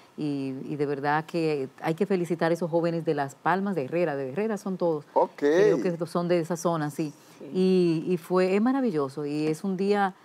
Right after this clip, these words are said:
Speaker 1: como usted decía, bastante, eh, bonito porque saber que, bonito y a la vez fuerte y, y saber que ese, el Señor en ese momento fue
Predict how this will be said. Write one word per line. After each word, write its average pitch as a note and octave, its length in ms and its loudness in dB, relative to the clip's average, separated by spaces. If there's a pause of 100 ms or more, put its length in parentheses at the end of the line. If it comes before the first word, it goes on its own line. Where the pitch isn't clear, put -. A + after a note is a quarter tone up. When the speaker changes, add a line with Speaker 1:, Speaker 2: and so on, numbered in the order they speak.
(140)
Speaker 1:
como F3 200 0
usted F3+ 140 0
decía, F3+ 400 2
bastante, E3 680 -2 (400)
eh, D3 380 -2
bonito F#3 400 0
porque D#3+ 240 -2
saber D#3+ 380 0
que, D3+ 420 -4 (260)
bonito D#3+ 320 0
y G3+ 60 4
a F#3+ 60 4
la F3 100 6
vez F3+ 140 2
fuerte F#3 440 0
y, D#3 300 -6
y D3 140 -8
saber D3+ 320 -4
que F3+ 180 -2
ese, D#3+ 260 -4
el C#3+ 120 -6
Señor E3+ 440 -2 (400)
en D3 120 -4
ese D#3 200 -2
momento E3+ 520 -2
fue E3 500 0